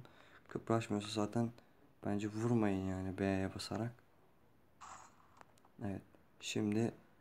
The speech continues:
burada da şey değil. Bir dakika.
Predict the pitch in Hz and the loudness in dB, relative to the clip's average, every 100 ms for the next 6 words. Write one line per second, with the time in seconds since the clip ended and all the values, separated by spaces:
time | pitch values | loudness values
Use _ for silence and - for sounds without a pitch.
0 | - 113 110 107 117 110 - - - - | -10 -4 0 6 6 4 -2 -12 -18 -16
1 | - - 104 98 92 95 104 117 110 95 | -12 -8 -2 0 2 4 4 4 2 0
2 | - 120 | -2 -6